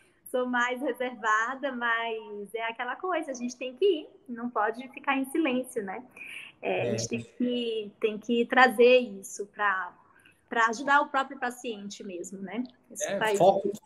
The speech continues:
Speaker 2: foco total no paciente.
Speaker 1: Total no paciente,
Speaker 2: Foco
Speaker 1: exa-,
Speaker 2: total no
Speaker 1: preservar, né? Pra preservar esse paciente, proteção mesmo.
Speaker 2: É.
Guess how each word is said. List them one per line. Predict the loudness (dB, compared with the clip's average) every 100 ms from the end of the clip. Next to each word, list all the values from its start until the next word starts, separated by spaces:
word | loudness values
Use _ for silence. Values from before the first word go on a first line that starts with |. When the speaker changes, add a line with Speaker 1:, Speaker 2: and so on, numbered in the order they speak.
| 2
Speaker 2:
foco | 4 6 4 4
total | 4 6 4
no | 4 2
paciente. | 0 2 2 8
Speaker 1:
Total | 6 6
no | 2
paciente, | -4 -2 -4 0 2
Speaker 2:
Foco | 2 0
Speaker 1:
exa-, | 0 2
Speaker 2:
total | 4 4
no |
Speaker 1:
preservar, | 4 2 6 6 6 0 -12
né? | -10 -8 -12
Pra |
preservar | -10 -8 -6 -8 -8
esse | -10 -12
paciente, | -12 -12 -12 -12 -12 -20 -20 -10
proteção | -8 -6 -6 -2 -2 -2
mesmo. | -4 -6 -12 -14 -18 _ _ _ -20 -8
Speaker 2:
É. | -6 -4 -6 -8